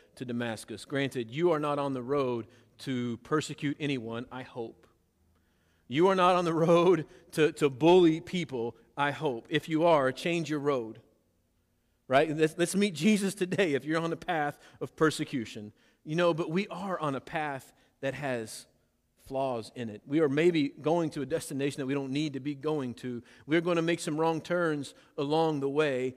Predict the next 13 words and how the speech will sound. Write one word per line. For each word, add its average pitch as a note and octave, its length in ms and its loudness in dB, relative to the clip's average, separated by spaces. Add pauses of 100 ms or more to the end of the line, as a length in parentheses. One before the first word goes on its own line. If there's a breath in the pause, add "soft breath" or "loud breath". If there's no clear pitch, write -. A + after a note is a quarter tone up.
(140 loud breath)
But D3+ 140 -6
the C#3+ 80 -4
question F#3 400 -4
is, C#3+ 180 -2
will C#3+ 120 -2
you E3 80 -2
continue F#3+ 500 -2
to - 120 -2
remain D3+ 280 2
available C#3+ 480 -2
to B2+ 140 -12
the A#2+ 100 -10
Spirit? D#3 540 -12